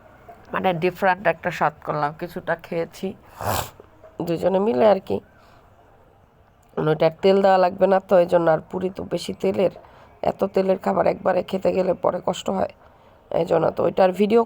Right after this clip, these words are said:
করা হয় নাই। তো এগুলো হচ্ছে ওইভাবে করে রেখেছি, মানে খেয়েছি, আর রুটিগুলো হচ্ছে রেখে দিছি। আর হচ্ছে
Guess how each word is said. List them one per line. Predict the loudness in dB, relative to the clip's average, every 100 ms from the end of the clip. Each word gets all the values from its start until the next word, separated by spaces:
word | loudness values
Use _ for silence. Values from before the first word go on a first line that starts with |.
| 2
করা | 2 2
হয় | 2 2 2
নাই। | 0 -4 -8 -4 -4 -4 -12 _ _ _ -14
তো | -4 -2
এগুলো | 2 2 2
হচ্ছে | 0 2 2 4
ওইভাবে | 2 2 0 -2 0
করে | 0 -2 -4 -2 0
রেখেছি, | 0 -4 -6 -8 -8 -12 -20 -10 -2
মানে | 0 0 2
খেয়েছি, | 2 2 0 -4 -4 -8 -20 -20 -4 0 4
আর | 4 4 2
রুটিগুলো | 2 2 0 4 4
হচ্ছে | 4 2 0
রেখে | 0 -4 -6
দিছি। | -4 -6 -8 -8 -12 -20 -20 -20 -20 -20 -20 -2 2
আর | 2
হচ্ছে | 0 0